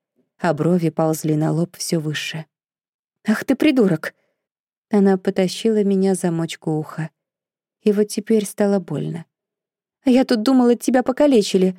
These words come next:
а ты шутки шутишь?» Неприятно её беспокойство. Но можно как-то обойтись без отрывания моих ушей. Я схватил её за руку и сжал.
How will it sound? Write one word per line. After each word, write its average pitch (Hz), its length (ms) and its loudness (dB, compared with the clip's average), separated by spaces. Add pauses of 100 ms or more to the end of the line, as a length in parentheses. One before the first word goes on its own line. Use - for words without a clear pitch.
(200)
а 247 120 -2
ты 269 140 2
шутки 320 320 0
шутишь?» 214 500 0 (880)
Неприятно 208 640 0
её 175 220 -2
беспокойство. 180 920 -8 (540)
Но 185 320 2
можно 233 380 0
как-то 175 380 -2
обойтись 170 640 -2 (280)
без 208 180 2
отрывания 196 640 2
моих 180 420 0
ушей. 151 600 -8 (880)
Я 175 180 0
схватил 170 440 -2
её 160 160 0
за 175 240 -2
руку 160 260 -6
и 151 80 -2
сжал. 147 340 -8